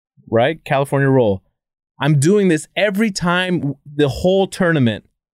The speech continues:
okay? So a couple times I get lucky, I, I hit it on the green. Basically, long story ho-, short, we come back from San Francisco, and a week later, in the mail,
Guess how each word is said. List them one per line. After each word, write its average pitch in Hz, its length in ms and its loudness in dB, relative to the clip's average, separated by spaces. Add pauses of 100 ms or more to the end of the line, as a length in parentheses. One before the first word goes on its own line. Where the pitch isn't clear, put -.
(380)
okay? 127 380 -2 (480)
So 127 240 2
a - 100 -4
couple 196 300 0
times 165 460 -2
I 131 120 -2
get 135 160 0
lucky, 131 360 -2
I, 117 400 -4
I 113 60 -2
hit 120 220 -2
it 120 60 0
on 113 120 0
the 113 60 -2
green. 104 400 -4 (400)
Basically, 139 260 0
long 143 240 0
story 147 260 0
ho-, 127 160 -4
short, - 480 0 (100)
we 120 140 -4
come 147 300 -2
back 117 500 -4 (540)
from 117 260 2
San 117 220 -4
Francisco, 107 640 -4 (400)
and 107 440 0 (760)
a 107 60 4
week 143 360 2
later, 113 480 0 (720)
in 143 120 2
the 165 60 2
mail, 110 440 0